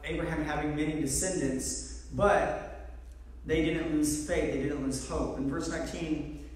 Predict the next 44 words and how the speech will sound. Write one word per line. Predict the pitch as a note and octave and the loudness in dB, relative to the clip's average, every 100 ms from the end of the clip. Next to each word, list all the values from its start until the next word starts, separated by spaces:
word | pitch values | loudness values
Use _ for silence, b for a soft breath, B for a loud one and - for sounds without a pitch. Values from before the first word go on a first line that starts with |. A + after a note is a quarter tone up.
| - | -6
"And | D#3 | 0
not | F3+ F3+ | 2 2
being | F3+ F3+ | 2 2
weak | E3+ - | 2 0
in | D#3 D3+ | 0 -2
faith, | F3+ E3+ D3+ - | 0 4 4 2
he | F#3 E3 | -4 -2
did | D#3+ | 0
not | D#3+ D#3+ | 0 0
consider | D#3+ - E3 D#3 | -2 -4 -2 -2
his | D#3 D3+ | -2 -2
own | D3 C3 | 0 2
body | - C#3 C3+ C3+ C3+ B B - | 4 4 4 0 -2 B B -6
already | D3+ D#3+ D#3 C#3 | 0 2 4 4
dead, | E3 F#3 - - | 4 4 4 2
since | - D#3 | 0 -2
he | E3 | 0
was | D#3 | 0
about | C3+ C#3+ C3 | 2 2 2
a | |
hundred | C3 D3+ D3+ C#3 | 0 0 0 2
years | C3+ - | 0 2
old, | D3+ C3+ | 2 2
and | C3+ C3+ | 0 0
the | |
deadness | B2+ C#3+ D3 C#3 C#3 B2+ | 0 0 0 0 -2 -4
of | - | -4
Sarah's | D#3 C3+ C3+ E3+ | -2 0 0 0
womb. | A3 - - - B B B | 0 0 -2 -6 B B B
He | - F3+ | -2 2
did | D#3+ E3 | 4 4
not | F#3 - D#3+ | 4 2 4
waver | G#3 - - | 6 4 2
at | - - | 0 0
the | - | -2
promise | F3 F3 F3 - | 0 0 0 -2
of | C#3 C#3+ | -2 0
God | E3 E3+ D3+ | 2 2 2
through | D3 | -2
unbelief, | D3 C3+ C#3+ E3+ - - - B B - | -2 0 0 0 0 -4 -8 B B -4
but | E3 D#3 | 0 2
was | D3 - | 2 0
strengthened | D#3+ F3 - G3 F#3 | -2 -2 -2 -2 -4
in | F3+ | -4